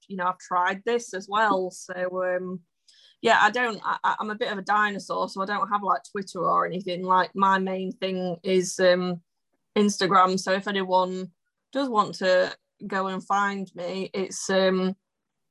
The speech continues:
Amy B Garrett underscore author. Um, and there's many, many book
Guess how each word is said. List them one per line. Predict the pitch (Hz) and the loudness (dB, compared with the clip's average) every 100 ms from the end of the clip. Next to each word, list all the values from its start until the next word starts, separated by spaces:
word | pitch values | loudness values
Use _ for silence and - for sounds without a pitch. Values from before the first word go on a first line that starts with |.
| - | 0
Amy | 202 208 202 | 4 6 6
B | 196 202 | 6 4
Garrett | 190 190 190 - | 6 6 6 4
underscore | 190 190 185 - 196 190 185 | -2 -4 -6 -6 0 2 2
author. | 202 220 214 - 175 175 _ _ - - _ _ _ - | 0 -4 -4 -4 -4 -4 _ _ -8 -8 _ _ _ -4
Um, | 185 185 185 175 _ _ 196 | 0 0 -2 -6 _ _ -4
and | 185 | -2
there's | 190 190 | -2 0
many, | 196 196 196 | 0 2 0
many | 196 196 | 0 -2
book | 190 202 - | -2 -4 -6